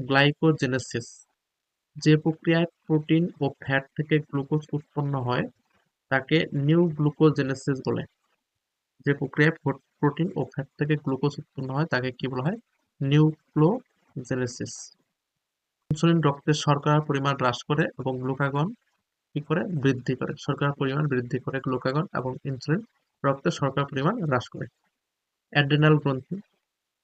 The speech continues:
অবস্থান হলো অ্যাড্রিনাল গ্রন্থি প্রতিটি বৃক্কের ঊর্ধ্ব প্রান্তে অবস্থিত। এটা হলো বৃক্ক, তার উপরে এই যে এটা দেখছো, এটা হলো অ্যাড্রিনাল গ্রন্থি। ঠিক আছে,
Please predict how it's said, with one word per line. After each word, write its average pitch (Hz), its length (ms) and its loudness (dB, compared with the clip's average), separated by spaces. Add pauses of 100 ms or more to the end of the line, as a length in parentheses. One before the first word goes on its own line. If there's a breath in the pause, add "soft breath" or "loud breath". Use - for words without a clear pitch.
(380)
অবস্থান 143 340 2
হলো 151 200 4
অ্যাড্রিনাল 135 400 -2
গ্রন্থি 135 300 -2
প্রতিটি 143 420 -4
বৃক্কের 131 440 -4
ঊর্ধ্ব 135 280 -4
প্রান্তে 135 300 -2
অবস্থিত। 127 360 -4 (1500)
এটা 151 140 -4
হলো 131 160 0
বৃক্ক, 127 340 -6 (280)
তার 131 260 0
উপরে 147 380 -2 (380)
এই 127 100 -6
যে 123 100 -4
এটা 127 160 -2
দেখছো, 127 320 -4
এটা 127 200 -4
হলো 131 140 -2 (120)
অ্যাড্রিনাল 131 480 -2
গ্রন্থি। 117 400 -8
ঠিক 135 160 -4
আছে, 143 140 -4